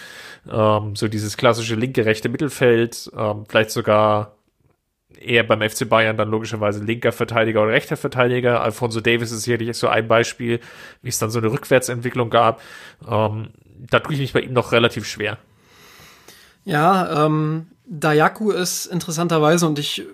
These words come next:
Speaker 2: spoiler jetzt vielleicht sogar schon den, den zweiten Spieler, den du im Kopf hast, wenn du sagst Offensivspieler, ähm, ist vielleicht so ein bisschen das Gegenteil von Oliver Battista Meyer.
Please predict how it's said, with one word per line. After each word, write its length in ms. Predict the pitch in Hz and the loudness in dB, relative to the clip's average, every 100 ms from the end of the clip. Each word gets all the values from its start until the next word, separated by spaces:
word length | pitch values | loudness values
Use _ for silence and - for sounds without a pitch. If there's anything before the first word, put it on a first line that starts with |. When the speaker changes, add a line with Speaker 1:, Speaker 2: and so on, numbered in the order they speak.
| - | -18
Speaker 2:
spoiler 420 | - - 156 180 190 | -12 -4 0 2 2
jetzt 220 | 180 - | 0 -2
vielleicht 320 | 165 160 175 | 0 0 0
sogar 240 | 160 160 | 0 0
schon 200 | 160 170 | 0 -2
den, 200 | 156 156 | 0 -2
den 160 | 160 147 | -2 -4
zweiten 340 | - 151 156 | -2 0 0
Spieler, 280 | 165 160 156 | -4 0 2
den 160 | 151 151 | 2 2
du 80 | 147 | 0
im 80 | |
Kopf 260 | 143 151 - | -2 -6 -4
hast, 220 | 151 - | -6 -4
wenn 100 | 147 | -2
du 80 | 147 | -2
sagst 220 | 143 143 | -2 -4
Offensivspieler, 720 | 160 147 147 156 - 165 165 165 - _ - | -6 -6 -6 -6 -4 0 0 -2 -18 _ -8
ähm, 340 | 156 143 143 | -6 -4 -6
ist 160 | 160 - | -6 -4
vielleicht 260 | 156 156 - | 2 2 2
so 80 | |
ein 100 | 160 | 0
bisschen 500 | 185 190 - 190 185 | 0 -2 2 2 2
das 200 | 170 160 | 0 -2
Gegenteil 400 | - 175 190 170 | 0 0 2 -2
von 160 | 160 160 | -2 -4
Oliver 300 | 165 156 160 | -2 0 0
Battista 440 | 147 147 156 160 | 0 -2 -4 -2
Meyer. 400 | 143 135 170 269 | 0 0 0 -2